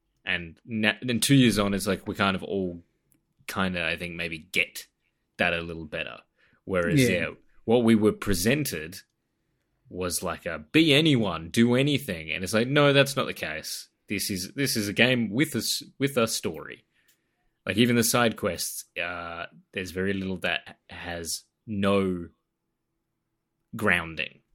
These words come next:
Speaker 1: Like, everything has a character that you go to to talk about the side quest with. And so that can be for the betterment of some side quests. Some of the side quests are amazing, like things with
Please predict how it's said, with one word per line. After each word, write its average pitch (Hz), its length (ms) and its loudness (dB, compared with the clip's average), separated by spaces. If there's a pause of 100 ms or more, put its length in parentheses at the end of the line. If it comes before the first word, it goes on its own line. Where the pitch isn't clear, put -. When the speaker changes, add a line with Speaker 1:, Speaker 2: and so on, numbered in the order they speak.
(220)
Speaker 1:
Like, - 140 -6
everything 98 380 -2
has 90 200 -4 (100)
a - 60 -4
character 151 460 -2
that 76 100 -8
you 78 120 -8
go 80 200 -4
to 78 200 -8
to - 140 -12
talk - 300 -2
about 80 340 -4 (640)
the 87 200 -6
side 143 320 2
quest - 300 -6
with. 67 300 -16 (800)
And 110 160 4
so 127 120 6
that 113 180 8
can 110 140 0
be 95 140 2
for - 140 -6
the 87 100 -8
betterment 101 580 2
of 87 140 -6
some 82 180 -6
side 80 260 -8
quests. 113 240 -4
Some 92 120 -6
of 92 60 -4
the - 60 -4
side 101 200 0
quests 113 240 0
are 78 100 0
amazing, 113 520 2
like 78 180 -8
things 98 340 -2
with 95 220 -4